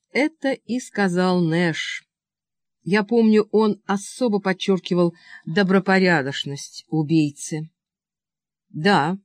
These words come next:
согласилась мисс Марпл, «это очень важно». С этим, кажется, были согласны все.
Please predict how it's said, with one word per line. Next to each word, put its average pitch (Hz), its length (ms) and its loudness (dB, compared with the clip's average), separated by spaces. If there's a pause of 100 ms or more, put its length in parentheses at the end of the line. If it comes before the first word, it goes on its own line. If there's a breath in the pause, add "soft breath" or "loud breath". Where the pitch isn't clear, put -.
(260)
согласилась 180 720 -2
мисс 180 240 0
Марпл, 170 360 0
«это 170 360 0
очень 180 640 2
важно». 147 720 -4 (1200)
С - 220 -10
этим, 233 320 -2
кажется, 208 420 -4
были 180 240 -2
согласны 160 640 -4
все. - 440 -10